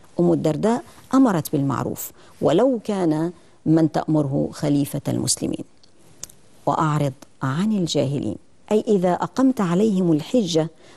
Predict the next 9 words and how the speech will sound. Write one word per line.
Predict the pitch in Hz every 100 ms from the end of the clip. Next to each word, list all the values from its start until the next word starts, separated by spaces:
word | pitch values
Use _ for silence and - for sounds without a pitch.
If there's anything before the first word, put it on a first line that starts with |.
| -
وأمرتهم | 143 - 170 226 - 196 175 156
بالمعروف | 247 247 196 143 131 143 - - - - -
فجهلوا | - 135 233 269 285 262 214
عليك | 196 190 160 165 185 -
بعد | 151 147
كل | 131 - 254 202
هذا | 196 202 233 240 -
فأعرض | - - 147 127 -
عنهم، | 143 135 135